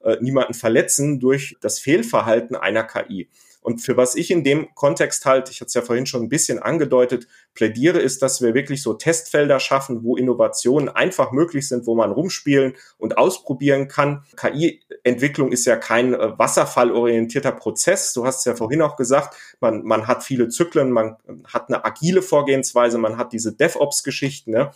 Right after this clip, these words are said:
Diese enge Verknüpfung auch zwischen dem Ausprobieren und wieder daraus lernen, aus diesem Ausprobieren heraus. Und ich brauch-, ich glaube, das braucht halt, äh, Testfelder, die man dort schafft. Und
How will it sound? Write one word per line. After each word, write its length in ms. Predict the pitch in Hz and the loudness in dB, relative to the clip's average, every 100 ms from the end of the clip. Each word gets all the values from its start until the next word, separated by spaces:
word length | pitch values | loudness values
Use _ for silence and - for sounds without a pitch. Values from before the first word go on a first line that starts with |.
| - - | -20 -8
Diese 200 | 117 123 | -2 2
enge 220 | - 143 | 2 0
Verknüpfung 540 | 143 - 143 143 151 127 | 0 -2 -2 -4 -2 0
auch 160 | 120 | -2
zwischen 260 | - 120 120 | -4 -6 -4
dem 140 | 107 | -2
Ausprobieren 800 | 110 180 - - 147 151 147 143 | 2 2 0 -8 -4 0 2 2
und 180 | 117 117 | -4 0
wieder 200 | 123 117 | 2 4
daraus 400 | 113 107 104 101 | 4 2 0 0
lernen, 400 | 110 156 180 165 | 2 2 0 0
aus 240 | 120 147 | 0 -2
diesem 220 | 151 139 | -6 -8
Ausprobieren 640 | - 127 135 - 123 127 123 | -2 -2 -4 -10 -6 -4 -4
heraus. 480 | 123 107 117 123 - _ _ - | -4 0 0 0 -8 _ _ -6
Und 120 | 123 | -4
ich 100 | 117 | -4
brauch-, 380 | - 127 127 - | 0 0 0 -6
ich 180 | 117 117 | -10 0
glaube, 200 | 131 131 | 0 2
das 220 | 117 120 | 0 0
braucht 320 | 113 135 - | 0 0 0
halt, 300 | 151 135 131 _ _ _ - - | 2 2 2 _ _ _ -10 -2
äh, 180 | 110 | -2
Testfelder, 640 | 107 156 156 - 143 131 123 | -2 -2 -2 0 0 2 2
die 120 | 120 | 0
man 220 | 120 113 | -2 0
dort 300 | 107 110 - | 2 0 -2
schafft. 420 | - - 175 - _ _ _ _ _ | -6 -2 -2 -2 _ _ _ _ _
Und 320 | 127 127 - | 0 0 -4